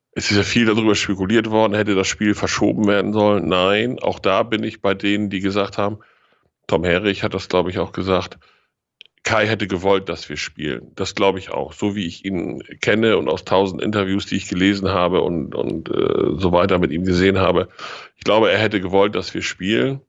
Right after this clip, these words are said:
Da kamen dann ja noch ein paar bewegende Momente, die werden wir vielleicht nachher noch mal aufgreifen. Äh,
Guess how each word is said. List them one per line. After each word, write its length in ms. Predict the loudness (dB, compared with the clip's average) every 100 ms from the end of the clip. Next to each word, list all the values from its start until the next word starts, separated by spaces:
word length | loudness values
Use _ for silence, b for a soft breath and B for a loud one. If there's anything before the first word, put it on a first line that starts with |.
| _ _ _ _ _ _ _ _ _ _ _ _ _ -12 -8
Da 140 | -8
kamen 260 | -2 0 2
dann 100 | 2
ja 80 | 0
noch 60 |
ein 80 | -2
paar 200 | -2 -2 0
bewegende 420 | -2 -2 -2 -2
Momente, 360 | 0 0 0 -2
die 120 | 2
werden 140 | 2
wir 80 | 0
vielleicht 220 | 0 -2
nachher 200 | 0 0
noch 180 | -2 0
mal 140 | 0
aufgreifen. 720 | 2 0 -2 -2 -2 -2 -6 -10 B B B B B B B B B _ _ 0
Äh, 640 | 2 4 4 2 0 -2